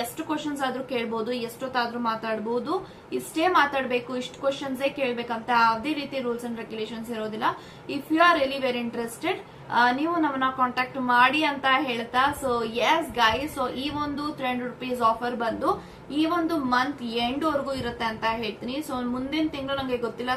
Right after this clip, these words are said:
ತ್ರೀ ಹಂಡ್ರೆಡ್ ರುಪೀಸ್ ಗೆ ರೀಡಿಂಗ್ ಮಾಡ್ತೀನೋ ಮಾಡಲ್ವಾ ಅಂತ, but ಈ ಒಂದು ಮಂತ್ ಮಾತ್ರ ನೀವು ಯುಟಿಲೈಸ್ ಮಾಡ್ಕೊಂಡ್ರೆ definitely ನಿಮಗೆ ಒಳ್ಳೇದಾಗತ್ತೆ ಅಂತ ಹೇಳ್ತಾ, so ಓಕೆ ಗೈಸ್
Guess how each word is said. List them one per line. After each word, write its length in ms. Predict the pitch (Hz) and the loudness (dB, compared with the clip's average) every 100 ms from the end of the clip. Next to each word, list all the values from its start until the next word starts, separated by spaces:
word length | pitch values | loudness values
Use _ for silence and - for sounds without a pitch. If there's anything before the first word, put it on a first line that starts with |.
| 254 | -2
ತ್ರೀ 100 | 240 | -4
ಹಂಡ್ರೆಡ್ 240 | 233 233 233 | -4 -6 -6
ರುಪೀಸ್ 280 | 233 233 226 | -6 -4 -4
ಗೆ 80 | 226 | -4
ರೀಡಿಂಗ್ 220 | 226 233 208 | -4 -2 0
ಮಾಡ್ತೀನೋ 400 | 214 254 247 247 233 | 0 -2 -4 -2 0
ಮಾಡಲ್ವಾ 360 | 220 214 220 214 | 0 -2 -2 -4
ಅಂತ, 140 | 208 311 381 - - - 233 | 0 0 0 -6 -18 -8 4
but 220 | 247 240 269 | 4 4 0
ಈ 20 | 311 | 2
ಒಂದು 140 | 320 311 262 | 2 2 0
ಮಂತ್ 240 | 254 254 254 | 0 -2 0
ಮಾತ್ರ 180 | 240 262 269 | 0 -2 -4
ನೀವು 120 | 240 | -4
ಯುಟಿಲೈಸ್ 340 | 214 240 254 262 226 | -4 -2 -2 0 -2
ಮಾಡ್ಕೊಂಡ್ರೆ 380 | 214 226 240 240 | -4 -6 -4 -4
definitely 340 | - 233 254 240 | -6 -8 -6 -4
ನಿಮಗೆ 220 | 247 226 - 226 | -2 -4 -4 -2
ಒಳ್ಳೇದಾಗತ್ತೆ 560 | 226 247 233 220 226 220 | 0 0 0 -2 -6 -6
ಅಂತ 120 | 214 240 247 | -4 -4 -4
ಹೇಳ್ತಾ, 300 | 214 - 370 - - - - - | -6 -2 -4 -4 -18 -20 -14 4
so 100 | 269 262 - 302 | 6 6 4 2
ಓಕೆ 180 | 339 294 | 2 2
ಗೈಸ್ 240 | 190 190 | 2 0